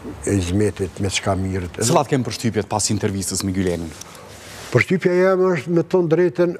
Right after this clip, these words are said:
Speaker 1: ai njeri më fascinoi, më së pari me thjeshtësinë edhe me modestinë. Ai njeri që është taku me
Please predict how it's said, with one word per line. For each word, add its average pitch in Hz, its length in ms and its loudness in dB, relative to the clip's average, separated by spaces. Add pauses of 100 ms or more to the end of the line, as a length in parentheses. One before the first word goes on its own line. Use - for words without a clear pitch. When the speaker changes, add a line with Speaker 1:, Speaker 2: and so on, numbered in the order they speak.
Speaker 1:
ai 180 160 6
njeri 180 320 4
më 160 320 -2
fascinoi, 156 640 4
më 151 200 2
së - 100 -10
pari 165 200 4
me 147 140 6
thjeshtësinë - 720 0
edhe 147 160 4
me 147 160 2
modestinë. 107 760 -2 (840)
Ai 165 160 6
njeri 165 340 4
që 156 220 2
është - 140 -4
taku 160 300 4
me 151 200 4